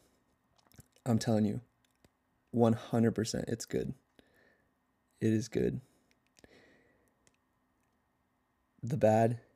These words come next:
is a moment. The good is a lesson. Everything is an opportunity. Everything is beautiful. That is gonna do it for the first episode of the Heaven on Earth Experience. I hope you got a little bit of a look into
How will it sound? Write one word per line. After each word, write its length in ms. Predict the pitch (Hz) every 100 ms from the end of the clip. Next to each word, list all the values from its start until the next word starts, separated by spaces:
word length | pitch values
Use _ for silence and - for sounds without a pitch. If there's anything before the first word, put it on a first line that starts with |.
| _ _ _ _ _ _
is 120 | 113 110
a 60 |
moment. 400 | 110 110 113 110 - _ _ _ _
The 100 | 117
good 380 | 113 110 110 117 - _
is 160 | - 120
a 60 | 104
lesson. 440 | 107 117 - 120 - - _ - - - _ _ _ _ _
Everything 360 | 110 110 110 110
is 120 | 110
an 80 | 113
opportunity. 580 | 107 104 - 107 110 107
Everything 360 | 107 113 113 113
is 80 | 123
beautiful. 480 | - - - - - _ _ _ _ _ _ _ _ _ _ _ _ _ _ _ _ _ _ _ _ _ _ _ - - _
That 280 | 110 113 -
is 160 | 107
gonna 180 | 113 107
do 180 | 104 104
it 80 | -
for 320 | - 104 104 -
the 80 | 107
first 320 | - 101 -
episode 360 | 104 - 87 101
of 60 |
the 60 | 101
Heaven 200 | 101 104
on 100 | 107
Earth 240 | 104 - -
Experience. 680 | 117 - 107 107 104 101
I 100 | 104
hope 180 | 107 117
you 60 | 107
got 120 | 107
a 40 |
little 280 | 104 104 104
bit 160 | 101 104
of 120 | 98
a 80 | 104
look 320 | 110 104 -
into 600 | 107 104 - 113 107 104